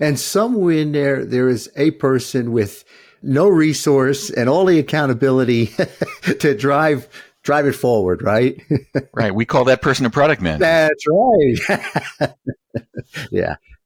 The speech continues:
Speaker 1: And that's, I think, where you, uh, you help a lot of people understand this dynamic of where is the leadership of the product? Where does it need to be?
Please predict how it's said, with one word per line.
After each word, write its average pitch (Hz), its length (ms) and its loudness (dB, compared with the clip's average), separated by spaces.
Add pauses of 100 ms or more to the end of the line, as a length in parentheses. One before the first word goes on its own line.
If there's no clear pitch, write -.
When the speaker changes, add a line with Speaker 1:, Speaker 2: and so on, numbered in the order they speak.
Speaker 1:
And 123 120 0
that's, 143 200 0
I 135 80 2
think, 127 300 -4
where 120 100 2
you, 113 340 -2
uh, 101 280 -2
you 120 160 -2
help 139 180 -2
a 117 40 -4
lot 117 140 0
of 104 80 -6
people 110 300 -4
understand 107 640 -2
this 98 180 -2
dynamic 101 720 -2 (260)
of 95 400 -4 (360)
where 139 280 2
is 131 140 2
the 117 100 0
leadership 110 480 -2
of 95 60 -8
the 95 80 -4
product? 95 440 -2
Where 117 140 0
does 107 160 -6
it 107 100 -6
need 113 340 -4
to 113 100 -2
be? 95 480 -4